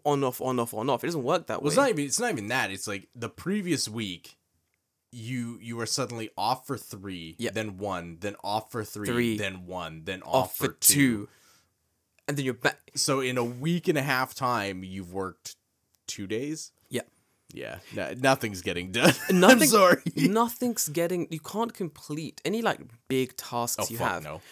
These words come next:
Speaker 1: There, there's no point even getting them started because, like, I'm working
Speaker 2: Nope.
Speaker 1: today for eight hours. I got, uh, all sorts of shit to do. And also, if you're working in Japan, you're working in a Japanese company, you're like, it's always, it's about, like, passing the work forward. So
Speaker 2: Yes.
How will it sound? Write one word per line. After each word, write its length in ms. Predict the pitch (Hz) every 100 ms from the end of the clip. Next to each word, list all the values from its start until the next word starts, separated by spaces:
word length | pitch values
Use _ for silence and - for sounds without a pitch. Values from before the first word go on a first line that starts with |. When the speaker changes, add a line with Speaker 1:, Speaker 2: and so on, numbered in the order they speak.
| -
Speaker 1:
There, 120 | 208
there's 220 | 175 190
no 160 | 160 208
point 180 | 214 196
even 140 | 170
getting 160 | 147 139
them 120 | 123
started 380 | - - 190 160
because, 180 | 117 127
like, 160 | 123 - _
I'm 140 | 147 151
working 280 | 190 214 -
Speaker 2:
Nope. 100 | 127
Speaker 1:
today 360 | 131 98 110 - _ _ _
for 80 | 120
eight 160 | 147
hours. 400 | 139 98 67 - -
I 60 | 117
got, 140 | 110 - _
uh, 100 | - 139
all 160 | 190 180
sorts 180 | 175
of 20 | 139
shit 180 | 156
to 80 | 127
do. 180 | 127 110 - _
And 60 | 185
also, 340 | 226 170 107 - _ _ _ _ _ -
if 80 |
you're 80 | 165
working 280 | 180 233 202
in 60 | 127
Japan, 240 | 110 123
you're 60 | 101
working 160 | 127 123
in 60 |
a 20 |
Japanese 340 | 110 120 - 95
company, 420 | 139 131 107 110 -
you're 100 | 151
like, 180 | 147 143 - - _
it's 160 | 156 151
always, 180 | 180 190
it's 120 | 151
about, 180 | 185 185
like, 180 | 143 - -
passing 580 | - 160 165 160 165
the 80 | 156
work 300 | 123 123 107
forward. 400 | - 117 85 - - _ -
So 200 | - 135
Speaker 2:
Yes. 120 | 120